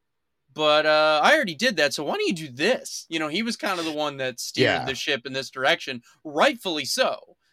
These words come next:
Speaker 1: because they shouldn't have done Maul because of what was. And again, I think you and I talked about this. There's no way they would have done Maul in Rebels if they thought this show was gonna happen.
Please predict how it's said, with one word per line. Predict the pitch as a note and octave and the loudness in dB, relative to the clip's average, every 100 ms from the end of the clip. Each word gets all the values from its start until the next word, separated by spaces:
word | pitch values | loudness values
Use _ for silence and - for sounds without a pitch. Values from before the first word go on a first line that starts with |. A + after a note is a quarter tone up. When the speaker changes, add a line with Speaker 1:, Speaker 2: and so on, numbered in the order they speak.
| _ | _
Speaker 1:
because | D#3+ F#3 E3 | -6 -2 0
they | F#3 A3 | 0 0
shouldn't | - G3 A3+ F3 D3 | 0 2 0 -2 -8
have | C#3 B2 | -8 -2
done | C3 B2 A#2+ A#2 - _ | 0 0 -4 -12 -14 _
Maul | C#3+ C#3 C3 B2+ | -4 0 2 0
because | A#2+ A#2 D3+ C#3 | -4 -6 -4 -4
of | B2 | -6
what | C3 A#2+ | -10 -10
was. | B2+ - _ _ _ _ | -12 -16 _ _ _ _
And | F3+ | -6
again, | E3 E3+ | 0 2
I | D#3 | 2
think | F3 E3 | -2 -6
you | F3 | -2
and | E3 | 0
I | D#3+ | 0
talked | D#3+ C#3+ | 0 -2
about | C#3 C3 A#2+ | -2 -4 -2
this. | C3 B2 - _ _ _ | -6 -6 -12 _ _ _
There's | G3 A3 F#3 | 4 4 2
no | G#3 F#3+ | 0 0
way | E3+ G3+ G#3+ | 0 0 2
they | G3+ E3+ | 2 2
would | D3+ C#3 | 0 -2
have | B2+ | 0
done | D3 C3+ | 0 2
Maul | C#3 C3+ C3 | 4 4 2
in | B2+ | 2
Rebels | D3+ C#3 B2+ | 2 2 -4
if | B2+ | -4
they | C#3 B2+ | -2 0
thought | C#3 B2+ D3 | 0 0 -2
this | C3+ | -4
show | - A#2 | -2 -4
was | A#2+ - | -6 -14
gonna | - - | -14 -2
happen. | C#3+ A#2+ - | 0 0 -6